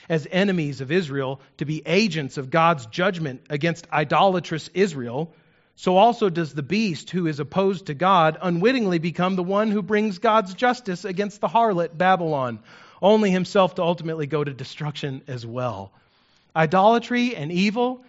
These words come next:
friends, will ultimately be defeated from within and by God's sovereign plan that they do so.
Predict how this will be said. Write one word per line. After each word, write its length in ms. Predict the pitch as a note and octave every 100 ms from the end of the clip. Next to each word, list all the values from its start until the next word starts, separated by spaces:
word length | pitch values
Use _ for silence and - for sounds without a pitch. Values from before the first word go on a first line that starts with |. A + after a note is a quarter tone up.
| _
friends, 260 | - F#3 C#3+
will 160 | B2 -
ultimately 560 | F#3 F#3+ D3+ D#3 D3
be 160 | C3 C3+
defeated 500 | A#2+ - C3+ A2+ A2 _ _ _ _ _ _
from 260 | - F#3 F#3
within 500 | E3 G3 A#3+ C4 C#4 - _
and 140 | D3 D#3+
by 160 | D#3+
God's 300 | E3+ D#3+ D3
sovereign 480 | - F3+ G3 G3+ F#3+
plan 320 | - D#3+ C3+
that 160 | B2+ B2
they 160 | C3
do 180 | B2 A#2+
so. 400 | A2 G#2 F#2 G2+